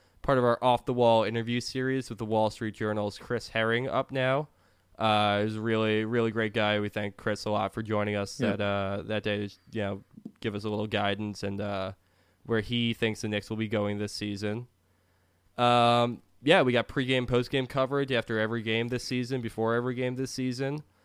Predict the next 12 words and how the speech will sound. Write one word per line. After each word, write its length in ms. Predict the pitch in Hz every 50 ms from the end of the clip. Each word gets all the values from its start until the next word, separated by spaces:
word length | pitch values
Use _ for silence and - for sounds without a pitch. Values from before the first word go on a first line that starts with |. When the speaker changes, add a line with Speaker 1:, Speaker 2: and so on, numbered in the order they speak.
| _ _ _ -
Speaker 1:
Uh, 500 | - 110 107 107 104 104 104 104 104 107
just 180 | 107 104 107 -
got 160 | 117 110 107
a 60 | 104
piece 280 | 98 - 120 113 - -
up 140 | 113 104 -
from 160 | - 110 107
Reed 220 | 110 113 113 110
Goldsmith 480 | 110 113 110 120 - - 123 120 113 -
now. 400 | 120 113 113 117 127 147 165 156 _ _ _ _ _ _ _ _ _ _ _ _ _ _ _ _ _ -
And, 340 | - 110 107 107 110 110 113
uh, 640 | 110 113 113 110 113 113 113 113 113 113 117 117 117